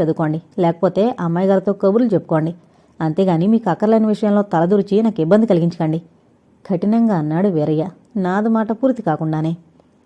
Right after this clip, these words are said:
నాదు మొహం అవమానంతో ఎర్రబడింది. అదేం గమనించినట్టు, "వెళ్ళండి, వెళ్ళి పడుకోండి," అనేసి అక్కడి నుంచి కదిలాడు వీరయ్య. నాదు శిలలా నిల్చుండిపోయాడు.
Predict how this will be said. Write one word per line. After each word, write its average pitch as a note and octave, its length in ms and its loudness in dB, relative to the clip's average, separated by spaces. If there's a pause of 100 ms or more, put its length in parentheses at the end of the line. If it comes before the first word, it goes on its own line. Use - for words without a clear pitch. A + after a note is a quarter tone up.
(520)
నాదు F#3 320 0
మొహం G#3+ 460 2
అవమానంతో G3 560 -2
ఎర్రబడింది. E3 640 0 (460)
అదేం F3+ 480 -2
గమనించినట్టు, F#3+ 680 -2 (180)
"వెళ్ళండి, E3+ 360 0 (140)
వెళ్ళి F#3+ 180 2
పడుకోండి," F3 440 0 (480)
అనేసి E3+ 600 -2
అక్కడి F3 260 -4
నుంచి F#3+ 220 -4
కదిలాడు D#3+ 480 -2
వీరయ్య. D3+ 400 -2 (960)
నాదు F#3+ 420 0
శిలలా F#3 480 0
నిల్చుండిపోయాడు. E3+ 800 0